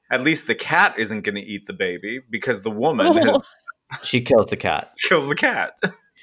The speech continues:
Speaker 2: Surely the, the police will come once they don't hear from that squad car.
Speaker 1: Yeah, of
Speaker 3: Yes,
Speaker 1: course.
Speaker 3: that's, th-, there's comfort in that, I suppose.
Speaker 1: Good point. Yeah, that cat, if it had nine lives, it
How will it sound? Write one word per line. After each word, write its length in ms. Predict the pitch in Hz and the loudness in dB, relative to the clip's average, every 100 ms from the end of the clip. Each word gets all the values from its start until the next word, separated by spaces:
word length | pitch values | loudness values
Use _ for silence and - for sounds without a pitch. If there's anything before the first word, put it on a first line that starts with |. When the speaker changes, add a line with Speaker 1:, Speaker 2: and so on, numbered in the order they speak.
| - _ _ _ _ _ | -20 _ _ _ _ _
Speaker 2:
Surely 440 | - - 320 311 330 | -6 0 2 4 4
the, 420 | 247 220 196 - | 6 6 6 2
the 140 | 202 208 | -2 -4
police 460 | 240 214 208 196 | 0 2 2 2
will 480 | 180 180 170 - - - | 0 0 0 -2 -8 -10
come 300 | 202 196 185 | 0 0 0
once 280 | 175 170 - | -4 -4 -4
they 140 | 180 | -2
don't 240 | 175 170 - | -2 -4 -4
hear 220 | 185 170 | -6 -6
from 480 | - 165 160 160 165 _ _ - | -4 -8 -6 -12 -14 _ _ -10
that 360 | 175 165 - | 0 0 0
squad 380 | - - 170 165 | -4 4 4 4
car. 420 | - 117 175 - _ _ - | 0 0 0 -2 _ _ 0
Speaker 1:
Yeah, 300 | 120 98 76 | 4 4 2
of 200 | 98 95 | -4 2
Speaker 3:
Yes, 160 | 120 90 | 2 2
Speaker 1:
course. 120 | 95 | 2
Speaker 3:
that's, 260 | 127 123 - - - | 2 0 -12 -8 0
th-, 180 | 123 | 2
there's 180 | 123 127 | 4 0
comfort 400 | - 147 131 127 | 4 4 6 4
in 160 | 110 90 | 2 2
that, 260 | 98 92 | 2 2
I 100 | 78 | -2
suppose. 580 | 80 87 - 80 76 - | -8 -10 -6 -6 -6 0
Speaker 1:
Good 160 | 135 131 - | 4 4 2
point. 380 | 123 104 101 104 101 _ _ - | -2 2 2 0 -8 _ _ 0
Yeah, 360 | 127 117 107 | 4 6 6
that 300 | 104 117 120 | 4 4 2
cat, 440 | - 139 127 101 - | 0 0 2 2 -2
if 160 | 113 107 | -4 -2
it 120 | 117 | 0
had 280 | 123 113 110 | 2 2 0
nine 340 | 117 113 113 | 0 2 0
lives, 560 | 117 117 104 95 95 98 | 0 2 2 2 -2 -6
it 120 | 95 | -10